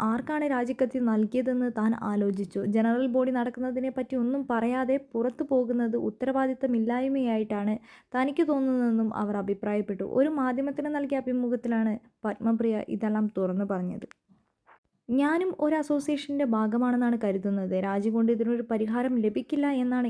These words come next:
എൻ്റെ അഭിപ്രായം. ഞാനും രേവതി ചേച്ചിയും ഒക്കെ വിശ്വസിക്കുന്നത് സത്യം വെളിച്ചത്ത് വരണമെന്ന് തന്നെയാണ്. എനിക്ക് കിട്ടിയതെല്ലാം മലയാള സിനിമയിൽ നിന്നാണ്. ഡബ്ല്യു സി സി ആരംഭിച്ചപ്പോൾ പലരോടും സംസാരിച്ചപ്പോൾ അവർ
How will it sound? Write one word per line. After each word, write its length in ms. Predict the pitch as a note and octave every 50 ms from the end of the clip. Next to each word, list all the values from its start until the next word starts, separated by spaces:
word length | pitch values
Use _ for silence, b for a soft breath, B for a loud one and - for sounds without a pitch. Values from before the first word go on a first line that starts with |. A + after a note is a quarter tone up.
| -
എൻ്റെ 280 | - G#3 G#3 A3 A3+ B3 A#3+
അഭിപ്രായം. 500 | G3+ G3 G#3 G3+ - G#3+ G3 G3 F#3+ F#3+
ഞാനും 360 | G3+ A3 A#3 B3 C4+ D4 D4+ D#4
രേവതി 380 | C#4+ C#4 C4 B3+ C4+ C#4 D4 C#4+ C#4+
ചേച്ചിയും 320 | D4+ D4+ D4 D4 C#4+ C#4+ C#4+
ഒക്കെ 180 | B3+ - C#4
വിശ്വസിക്കുന്നത് 840 | C4 C4 A#3 G#3 - C4 B3+ - C4+ A3+ - B3+ B3 B3 A#3 G#3+ A#3+ A#3
സത്യം 420 | A#3 - G#3+ G#3+ _ - C4 B3 A#3 G#3+
വെളിച്ചത്ത് 440 | G#3+ G#3+ G#3+ - - C4 - C#4+ B3 G#3+
വരണമെന്ന് 480 | G#3+ G#3 G#3 A3 B3+ C4 B3 G#3+ F#3+ F#3+
തന്നെയാണ്. 340 | F#3 F3+ F3+ F#3 - - - _ - _ _ _ _ _ _ _ _ _ _ _ _ -
എനിക്ക് 360 | C4 D4 E4 F4 - G#4 G4+
കിട്ടിയതെല്ലാം 500 | F#4+ F4+ - F4+ F4+ E4+ E4+ E4+ E4 D#4+ D4
മലയാള 340 | C4 B3 A#3+ B3 B3+ C4+ D4+
സിനിമയിൽ 420 | D4 - D#4 D#4 D4+ D4 D4 C#4+ C#4
നിന്നാണ്. 360 | B3 A#3 A3 G3+ G3 G3 F#3+
ഡബ്ല്യു 320 | F#3+ G#3 G#3 G#3 B3 C4+ C4+
സി 160 | C4+ C#4+ D4
സി 140 | C4+ - D4 C4+ C4+
ആരംഭിച്ചപ്പോൾ 580 | C4+ C#4 C#4+ D4 D4+ C#4+ D4 D4 C#4 - C#4+ C#4+ C#4+ -
പലരോടും 480 | B3+ B3 B3 C4 C#4 C#4+ C#4+ D4+ D4
സംസാരിച്ചപ്പോൾ 880 | C#4 - C4 C4+ B3+ - C#4+ C#4+ D4 D4 C#4+ D4 - C#4 - C#4 C#4 - -
അവർ 240 | - A#3 B3+ D4+